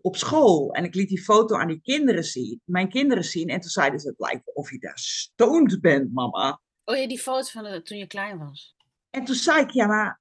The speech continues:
Speaker 1: toen ik klein was, keek ik heel anders tegen de wereld."
Speaker 2: Mhm.
Speaker 1: Heel spiritueel.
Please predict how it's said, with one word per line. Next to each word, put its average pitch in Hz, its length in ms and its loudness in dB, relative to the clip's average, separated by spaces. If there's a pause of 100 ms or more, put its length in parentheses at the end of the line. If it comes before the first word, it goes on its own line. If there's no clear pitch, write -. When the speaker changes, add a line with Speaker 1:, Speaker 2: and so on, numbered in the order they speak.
(120)
Speaker 1:
toen 254 160 0
ik 233 100 -6 (140)
klein 320 600 2
was, 185 560 -2
keek 330 220 4
ik 294 220 -10
heel 262 880 2
anders 277 360 0
tegen 233 240 -4
de 220 80 -2
wereld." 269 560 0 (200)
Speaker 2:
Mhm. 165 380 -10 (180)
Speaker 1:
Heel 359 420 6
spiritueel. 277 1040 0